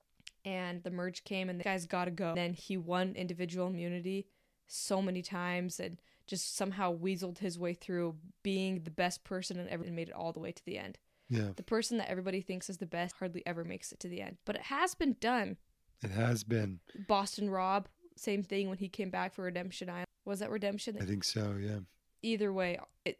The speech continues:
Speaker 1: it's, it's a slim chance. It's a hard game to play and win, but maybe he could do it.
Speaker 2: Yeah. Game. It's who he is. I mean, he's just, he is a great all-around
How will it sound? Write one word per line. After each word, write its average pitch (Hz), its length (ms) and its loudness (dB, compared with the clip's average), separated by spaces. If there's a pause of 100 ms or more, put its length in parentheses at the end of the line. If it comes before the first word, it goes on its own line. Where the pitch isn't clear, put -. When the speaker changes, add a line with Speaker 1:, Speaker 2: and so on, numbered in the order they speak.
Speaker 1:
it's, 196 260 -2
it's - 400 -4
a 233 60 -6
slim 220 400 0
chance. 220 640 -2
It's 190 140 -6
a 190 40 -8
hard 190 380 2
game 185 340 2
to - 140 -14
play 196 420 0 (160)
and 175 240 -4
win, 196 340 0
but 170 260 0 (480)
maybe 185 280 0
he 180 120 -6
could 170 180 -6
do 180 160 -6
it. - 140 -10 (300)
Speaker 2:
Yeah. 107 240 4 (540)
Game. 104 360 8
It's 104 140 -2
who 139 180 12
he 117 220 10
is. 113 320 6
I 107 40 -2
mean, 101 200 0
he's 104 160 2
just, 104 320 2 (580)
he 107 180 8
is 120 140 12
a 113 80 12
great 110 360 4
all-around 110 720 2